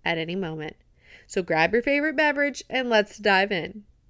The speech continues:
So let's talk about going viral. It's like hitting the social media jackpot. One minute, you're a hidden gem, and the next, bam! Everyone's talking about your boutique. But hey, let's get real. Are you really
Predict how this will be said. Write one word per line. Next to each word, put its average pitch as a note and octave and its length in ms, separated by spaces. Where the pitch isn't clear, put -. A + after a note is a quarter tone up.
So D4+ 180
let's F4 200
talk F#4 220
about C#4 520
going F3 260
viral. G3 440
It's G#3 140
like B3+ 280
hitting C4+ 420
the C4+ 80
social B3 320
media A#3+ 260
jackpot. G3+ 580
One E3 200
minute, G3+ 360
you're E3+ 180
a F3 60
hidden F3 300
gem, C4 320
and B3+ 100
the C4 40
next, D4+ 260
bam! A3+ 540
Everyone's D#4+ 400
talking D#4 300
about D4+ 240
your D4 100
boutique. C#4 460
But C4 120
hey, A#3+ 380
let's - 180
get A#3 140
real. F#3 340
Are F#3 80
you A3+ 300
really A3 880